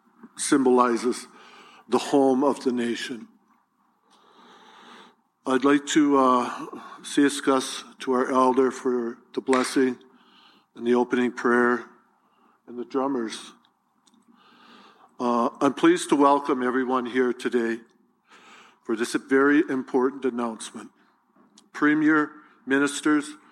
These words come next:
welcome to Sut Ina. I am pleased that many members of council and staff from the social development portfolio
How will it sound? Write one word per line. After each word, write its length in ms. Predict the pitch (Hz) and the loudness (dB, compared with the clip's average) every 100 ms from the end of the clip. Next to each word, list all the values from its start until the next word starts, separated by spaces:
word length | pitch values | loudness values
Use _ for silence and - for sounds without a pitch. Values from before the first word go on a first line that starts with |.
| _ _ - | _ _ -2
welcome 460 | 139 143 139 139 | 2 2 0 -8
to 140 | 120 120 | -8 -10
Sut 280 | - 131 131 | -6 -6 -4
Ina. 360 | 135 117 95 _ _ _ _ _ _ _ _ _ _ _ | -8 -8 -14 _ _ _ _ _ _ _ _ _ _ _
I 120 | 139 | -2
am 100 | 135 | -2
pleased 480 | 127 165 165 165 156 | 0 4 6 4 2
that 160 | 147 143 | 0 2
many 240 | 151 156 | 2 4
members 540 | 147 143 143 147 147 131 | 4 2 2 2 2 0
of 160 | - | -2
council 540 | - 135 139 135 160 139 | 0 2 2 0 -2 -2
and 120 | 139 | -4
staff 580 | - - 127 120 113 - _ - - | -8 -2 0 0 -4 -10 _ -20 -10
from 140 | 131 120 | -6 -6
the 60 | |
social 400 | - 151 147 160 | -2 0 2 2
development 680 | 139 151 143 135 139 131 - | 0 2 2 2 0 -6 -6
portfolio 760 | 131 127 - 131 120 120 120 | -4 -4 -4 -6 -4 -4 -4